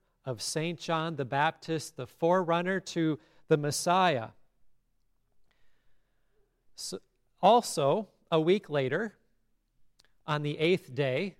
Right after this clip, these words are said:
which would have been yesterday from June twenty-fourth, that would have been when the people would have circumcised John the Baptist,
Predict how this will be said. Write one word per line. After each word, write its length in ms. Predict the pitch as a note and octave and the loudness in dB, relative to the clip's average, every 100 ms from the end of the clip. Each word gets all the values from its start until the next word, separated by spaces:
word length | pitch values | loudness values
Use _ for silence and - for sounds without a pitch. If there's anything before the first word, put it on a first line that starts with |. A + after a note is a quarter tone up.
| - - | -14 -6
which 220 | C3+ - | -4 0
would 120 | D3 | 0
have 160 | C#3+ - | 0 0
been 400 | D3 C#3+ C3+ B2 _ - | -2 -2 -8 -12 _ -4
yesterday 840 | C#3 F3+ - D3+ C#3 C3+ D3+ G#3 - _ _ _ - | 0 0 -2 -6 -2 0 -2 -4 -10 _ _ _ -20
from 520 | - D3+ D3 C#3 C#3+ D3 | -4 0 0 -4 -8 -12
June 280 | A#2 D3 C#3+ | -8 -4 -4
twenty-fourth, 960 | - C#3+ C3 A#2+ C3+ B2+ D#3 G#3+ - - - _ _ _ _ _ _ _ - _ - _ _ _ C#3 | -4 -4 -2 -4 0 2 2 0 -4 -20 -20 _ _ _ _ _ _ _ -20 _ -20 _ _ _ 2
that 260 | E3 G3+ | 2 4
would 140 | G#3 G#3+ | 2 2
have 140 | E3+ | 2
been 500 | E3+ D#3+ F#3 G3 E3+ | 2 2 0 -4 -4
when 560 | D#3 D3+ D#3 F3 F3+ - _ _ _ _ _ _ - C#3 | -2 -2 -2 -4 -6 -8 _ _ _ _ _ _ -20 -4
the 160 | D#3 | -2
people 680 | D#3+ E3+ E3+ F3 F#3 G3+ - _ - - _ _ _ - | 0 -2 4 6 6 6 -2 _ -20 -20 _ _ _ 4
would 220 | D#3 D3+ | 6 6
have 520 | D3+ D#3 D3+ D#3 - _ _ _ | 4 4 4 2 -6 _ _ _
circumcised 1120 | - F3 F3 F#3 E3+ F3 D#3 D#3+ F#3+ F3+ - - | -4 -2 -2 -4 -4 0 2 2 0 -6 -12 -12
John 340 | A#2+ D3 D3+ | -2 -2 0
the 80 | F3+ | -4
Baptist, 760 | D3 C3 C3+ - A#3 - - | -2 -2 -2 -6 -6 -6 -14